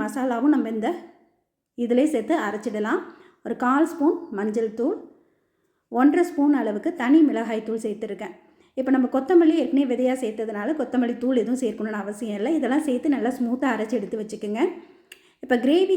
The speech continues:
தாளிக்கிறதுக்காக குக்கர்ல ஒரு மூணுலேருந்து நாலு டேபிள் ஸ்பூன் அளவுக்கு எண்ணெய் விட்டிருக்கேன். எண்ணெய் நல்லா சூடானதும் ஒரு அரை ஸ்பூன் அளவுக்கு பெருஞ்சீரகம் மட்டும் போட்டு தாளிச்சிட்டு, பெருஞ்சீரகம் நல்லா பொரிஞ்சு வந்ததும்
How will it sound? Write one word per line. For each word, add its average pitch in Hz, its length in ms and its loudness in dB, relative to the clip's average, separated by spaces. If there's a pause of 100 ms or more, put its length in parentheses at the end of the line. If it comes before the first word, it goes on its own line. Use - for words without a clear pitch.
(100)
தாளிக்கிறதுக்காக 240 840 -2 (560)
குக்கர்ல 277 520 0 (640)
ஒரு 233 200 0
மூணுலேருந்து 277 400 6 (100)
நாலு 285 220 2
டேபிள் 247 360 -2
ஸ்பூன் 247 200 -6
அளவுக்கு 220 400 -4 (360)
எண்ணெய் 214 280 -2
விட்டிருக்கேன். 220 540 0
எண்ணெய் 285 220 2
நல்லா 247 280 -2
சூடானதும் 226 560 -2 (520)
ஒரு 226 140 -4
அரை 226 200 0
ஸ்பூன் 330 280 6
அளவுக்கு 262 380 0
பெருஞ்சீரகம் 269 600 2
மட்டும் 247 200 -4
போட்டு 233 260 -6 (360)
தாளிச்சிட்டு, 233 520 -2 (100)
பெருஞ்சீரகம் 277 500 2
நல்லா 247 180 -4
பொரிஞ்சு 247 360 -4
வந்ததும் 214 440 -4